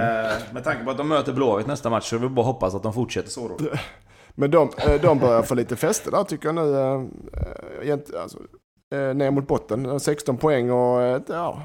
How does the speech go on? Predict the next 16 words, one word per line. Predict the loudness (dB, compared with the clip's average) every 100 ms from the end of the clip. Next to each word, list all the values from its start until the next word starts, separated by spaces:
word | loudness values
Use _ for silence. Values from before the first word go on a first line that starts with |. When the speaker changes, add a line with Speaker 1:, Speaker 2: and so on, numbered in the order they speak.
| -10
Speaker 2:
som | -8 -8 -4
Tobbe | -2 -2
sa, | 2 2
lite | 2 0
upp | 0
och | 2
ner | 4
i | 4
prestationerna, | 4 4 2 4 4 2
men | 2 0 -4 -20 -20
tycker | -10 -4
ändå | -2 0
de | 0 2
börjar | 4 6 4
slita | 2 0 0
sig | 0